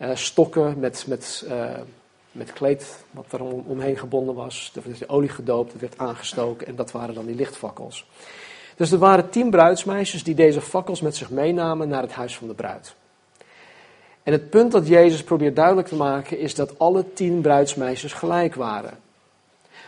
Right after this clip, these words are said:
Alle tien namen hun fakkels met zich mee.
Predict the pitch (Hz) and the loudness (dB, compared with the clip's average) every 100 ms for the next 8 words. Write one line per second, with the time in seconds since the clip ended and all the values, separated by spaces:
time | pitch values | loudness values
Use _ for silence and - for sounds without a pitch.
0 | - - _ 170 196 196 208 175 160 156 | -20 -20 _ 8 8 6 4 6 6 4
1 | 139 127 - 208 208 165 170 - 147 147 | 2 -2 -2 -2 -2 -4 -4 -6 -6 -2
2 | 151 180 | -2 -4